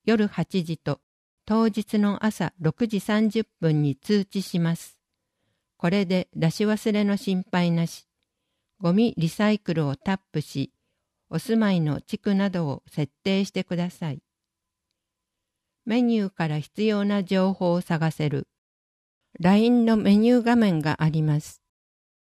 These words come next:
防災情報の中にマイタイムラインの欄があります。メインメニューの中に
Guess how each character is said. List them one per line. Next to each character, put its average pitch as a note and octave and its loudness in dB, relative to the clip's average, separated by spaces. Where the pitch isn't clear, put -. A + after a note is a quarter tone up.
防 A3+ 2
災 A3 0
情 A3 2
報 F3+ -2
の D#3+ 0
中 D#3 -4
に C#3 -2
マ G3 0
イ G#3 -4
タ G3 0
イ G3+ 2
ム F#3+ 0
ラ F#3 0
イ D#3 0
ン C#3+ -4
の F3+ 0
欄 F3+ 0
が C#3+ -2
あ C#3 -2
り C3+ -2
ま C3 -4
す。 - -18
メ F#3+ 2
イ A#3 2
ン A#3 4
メ A#3 4
ニ G#3+ 2
ュ F3+ 2
ー - 2
の D#3+ 0
中 D#3 -2
に C#3 -2